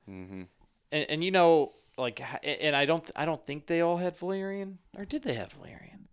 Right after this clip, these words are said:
Speaker 2: Like, you know, they really struggled with that polar bear. And yeah, it was just nine of 'em, or it was more than nine, however many it was.
Speaker 1: Oh, I forgot about the polar bear.
Speaker 2: But
Speaker 1: Yeah.
Speaker 2: they really struggled with that polar bear. And let's say they had fifteen of 'em, and that's probably too many, but let's say they had fifteen.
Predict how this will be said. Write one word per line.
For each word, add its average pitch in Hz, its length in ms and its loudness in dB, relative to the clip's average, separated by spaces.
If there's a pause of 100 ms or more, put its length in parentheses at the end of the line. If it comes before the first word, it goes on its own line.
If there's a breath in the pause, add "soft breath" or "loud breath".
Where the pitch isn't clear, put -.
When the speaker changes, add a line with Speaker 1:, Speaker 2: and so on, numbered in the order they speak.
(500)
Speaker 2:
Like, 180 220 2
you 202 120 -2
know, 233 100 6
they 262 140 6
really 226 320 10
struggled 143 460 6
with 101 80 -6
that 117 160 0
polar 92 280 -4
bear. - 280 -14 (580)
And 170 140 0
yeah, 202 220 10
it - 20 12
was 170 120 8
just 160 160 -2
nine 147 260 6
of 156 160 6
'em, 156 240 2
or 120 280 0
it - 80 -4
was 113 120 -2
more 120 240 0
than 123 120 -4
nine, 120 260 0
however 120 240 2
many 113 160 -4
it 110 80 0
was. 117 260 6
Speaker 1:
Oh, 208 60 0
I 175 40 -2
forgot - 200 -2
about 180 160 -6
the - 60 -16
polar - 220 -10
bear. - 360 -18
Speaker 2:
But 156 300 2
Speaker 1:
Yeah. - 60 -18
Speaker 2:
they 208 160 8
really 170 400 6
struggled 104 420 0
with 95 100 -16
that - 180 -8
polar - 220 -12
bear. - 220 -20 (260)
And 156 300 0
let's 208 180 10
say 214 120 8
they 185 120 8
had 143 140 6
fifteen 104 420 -4
of - 120 -16
'em, - 120 -18
and 143 140 0
that's 151 140 2
probably 120 240 4
too 104 180 -12
many, - 260 -16
but 135 80 0
let's 165 140 8
say 175 100 6
they 151 100 8
had 131 100 2
fifteen. - 460 -8